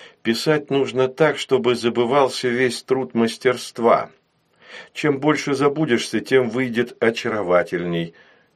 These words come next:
то есть и читатель забудется. А самое уже лучшее пишется так,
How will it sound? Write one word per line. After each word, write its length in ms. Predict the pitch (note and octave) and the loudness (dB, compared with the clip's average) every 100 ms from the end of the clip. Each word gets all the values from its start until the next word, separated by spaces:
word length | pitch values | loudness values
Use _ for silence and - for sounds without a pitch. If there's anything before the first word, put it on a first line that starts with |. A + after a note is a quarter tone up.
| _ | _
то 140 | - G2 | 0 0
есть 260 | F#2+ - - | 0 -6 -8
и 120 | A#2 | -6
читатель 600 | - - - E2+ - E2+ | -6 -2 0 0 -2 -10
забудется. 840 | E2 F#2 F2 E2 D#2+ D#2+ - E2 - - - - - | -4 -4 -2 -6 -4 -6 -2 -2 -2 -20 -20 -20 -2
А 180 | A2+ A2+ | 0 2
самое 540 | - F3 E3+ C#3+ C3 | 0 0 2 4 4
уже 380 | B2+ B2 A2+ B2 | 2 -2 -2 0
лучшее 560 | A#2+ B2+ A#2+ - C3 A#2+ | 0 -2 -4 0 2 2
пишется 560 | A#2 C3 B2+ B2 - | -2 -6 -4 -4 0
так, 380 | C3 D#3+ D3+ - | 0 2 2 -2